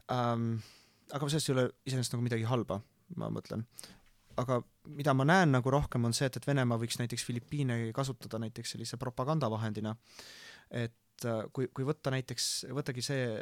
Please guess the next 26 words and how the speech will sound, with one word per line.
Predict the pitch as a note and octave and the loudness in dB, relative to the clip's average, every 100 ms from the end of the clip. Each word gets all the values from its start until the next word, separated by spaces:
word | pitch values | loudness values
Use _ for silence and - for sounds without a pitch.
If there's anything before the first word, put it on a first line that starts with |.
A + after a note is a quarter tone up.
| - | -4
aspekt, | A#2+ - D3+ - B2 | -4 -2 -4 -4 -8
et, | - - | -6 -2
äh, | A2+ - - - - | -2 -2 -20 -20 -8
Filipiinidel | - C3 - F3 D3+ B2 A2+ A#2 - _ _ _ _ _ - - _ _ - - - | 0 0 2 2 2 4 2 0 -8 _ _ _ _ _ -20 -20 _ _ -12 -12 -4
Duerte | - C#3+ D3+ A#2 | 4 4 4 2
on | A2+ | 2
ise | B2 B2+ | 2 2
nagu | A2+ A#2 | 0 0
öelnud, | B2 A2+ | -2 -2
et | - | -6
ta | A2+ | -4
seisab | B2+ A#2 - | -2 -2 -4
kõik | B2+ B2 | -4 -4
nagu, | A2 | -6
et | A#2 - | -6 -2
kristlus, | D#3+ - A#2+ A2 - | 2 2 0 -8 -6
äh, | A#2 A#2 A2+ | -4 -4 -2
nagu, | B2 | -2
et | B2 - | -4 -2
ka | C3 | -2
see | A#2 | 0
nagu | B2 A#2 | 0 0
sellise | B2 A#2+ | -2 -2
perekonna | - E3 C3 A#2+ A#2 | 0 0 0 -2 -2
traditsioonide | B2 A#2+ - D#3+ C3+ A#2+ | -2 -2 6 8 10 10
eest, | A#2+ - | 8 6